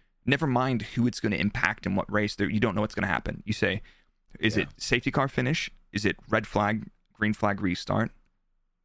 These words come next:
Speaker 1: Which one, which one do you guys want?" And you guys all say yes, and they make a rule, because whatever it do-, is,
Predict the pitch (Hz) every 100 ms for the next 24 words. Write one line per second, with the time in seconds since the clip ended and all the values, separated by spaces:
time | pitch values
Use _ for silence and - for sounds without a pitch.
0 | _ - 120 127 - 117 123 107 104 98
1 | 127 123 - - 95 107 95 - 95 95
2 | - 110 101 - 90 95 101 - 117 110
3 | 71 - - 104 - - _ - 120 131
4 | 131 139 - - - 107 120 160